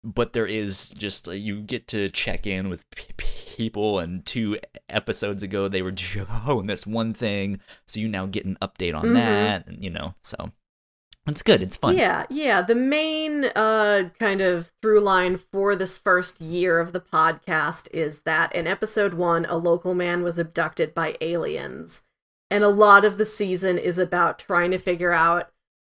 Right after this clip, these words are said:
Speaker 2: where he went and how he's gonna get back, and just how the town is affected by that, and affected by
Speaker 1: Yeah.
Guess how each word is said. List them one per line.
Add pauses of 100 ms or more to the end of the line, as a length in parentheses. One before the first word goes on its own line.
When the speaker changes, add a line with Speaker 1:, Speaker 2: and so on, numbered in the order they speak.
(180)
Speaker 2:
where
he
went
and
how
he's
gonna
get
back,
and (320)
just
how
the
town
is
affected
by
that,
and
affected
by
Speaker 1:
Yeah.